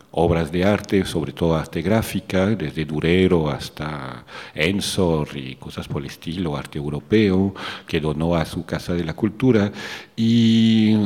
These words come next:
así se, se hacía entonces, estoy hablando del periodo mil novecientos ochenta y uno, dos, tres,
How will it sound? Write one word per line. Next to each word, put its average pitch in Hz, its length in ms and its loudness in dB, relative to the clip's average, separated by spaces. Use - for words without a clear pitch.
así 76 380 -8
se, 78 400 -8
se 78 220 -2
hacía 90 400 -2
entonces, 104 380 2
estoy 85 260 0
hablando 85 320 2
del 78 140 0
periodo 82 420 -2
mil 73 120 -4
novecientos - 540 -10
ochenta - 380 -10
y 80 80 -4
uno, 87 320 0
dos, 82 320 -6
tres, 98 440 0